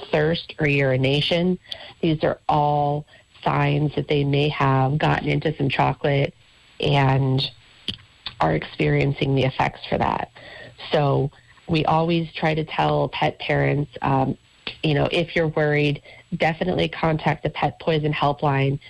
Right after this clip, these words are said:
um, talk to them about the amount ingested, um, how long it's been since you suspect that, it's, that the pet has consumed it. Um, and then they can even give you a case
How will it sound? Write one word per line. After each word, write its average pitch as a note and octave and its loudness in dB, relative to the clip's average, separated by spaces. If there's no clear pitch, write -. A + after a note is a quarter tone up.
um, C#3 0
talk D#3+ 0
to E3+ -2
them D3+ 2
about C#3+ 0
the C#3+ 0
amount C#3 0
ingested, D#3 0
um, - 0
how D3+ 0
long C#3+ 2
it's C3+ -2
been D#3+ 0
since D3 -2
you C#3+ 0
suspect - -2
that, D3 0
it's, C#3 -2
that D3 -4
the - -2
pet C#3+ 0
has C3+ 0
consumed F#3+ 0
it. F3 0
Um, C#3+ 0
and D#3+ 2
then E3 2
they F3 2
can F3 0
even D#3+ 2
give D3+ 0
you D3+ 2
a C#3+ 0
case D3 -2